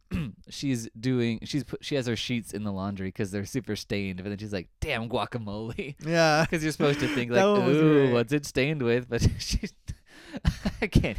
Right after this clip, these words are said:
Speaker 1: even
Speaker 2: She just, she
Speaker 1: finish.
Speaker 2: likes dip. She likes chips and dip like the rest of
Speaker 1: She
Speaker 2: us.
Speaker 1: does. She's just like a real person. It's
Speaker 2: Mm-hmm.
Speaker 1: crazy.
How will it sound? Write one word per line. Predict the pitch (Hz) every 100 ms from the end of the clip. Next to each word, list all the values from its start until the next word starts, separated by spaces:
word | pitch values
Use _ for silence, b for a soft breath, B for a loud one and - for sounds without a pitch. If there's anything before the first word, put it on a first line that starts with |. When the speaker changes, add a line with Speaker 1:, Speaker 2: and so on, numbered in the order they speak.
| 139
Speaker 1:
even | 101
Speaker 2:
She | 107 160
just, | 165
she |
Speaker 1:
finish. | 170
Speaker 2:
likes | 180 165 143
dip. | 165 151
She | -
likes | 151 -
chips | - 185 180
and | 165
dip | 175
like | 160 151
the | 175
rest | 156 147 156
of | 139
Speaker 1:
She | 156
Speaker 2:
us. | 190
Speaker 1:
does. | 226 214 123 117 110 -
She's | - - 185
just | 220 -
like | 233 233
a | 214
real | 208 262 285
person. | 208 139 131 131 113 107 156
It's | 151
Speaker 2:
Mm-hmm. | 160
Speaker 1:
crazy. | 185 196 262 214 135 107 101